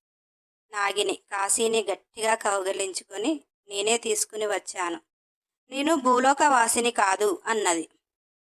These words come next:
కాశీ నవ్వుతూ, "నువ్వు అతిలోక సుందరివే, భూలోక సుందరివి కాదులే" అన్నాడు. నాగిని కాశీని కొడుతూ, "నేను అలా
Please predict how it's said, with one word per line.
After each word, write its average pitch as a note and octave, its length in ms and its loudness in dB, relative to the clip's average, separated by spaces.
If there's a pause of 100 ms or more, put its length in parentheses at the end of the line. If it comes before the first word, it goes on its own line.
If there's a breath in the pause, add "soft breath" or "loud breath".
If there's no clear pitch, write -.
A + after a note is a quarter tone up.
(640)
కాశీ A3 420 0
నవ్వుతూ, G#3 680 0 (220)
"నువ్వు A#3 240 -2
అతిలోక A#3+ 560 2
సుందరివే, A3+ 760 2 (220)
భూలోక G#3+ 420 0
సుందరివి A3 500 0
కాదులే" G3+ 800 2
అన్నాడు. E3+ 460 -2 (1040)
నాగిని A#3+ 540 0 (100)
కాశీని A#3 500 4
కొడుతూ, G#3 420 -2 (240)
"నేను A3+ 220 2
అలా G3+ 280 6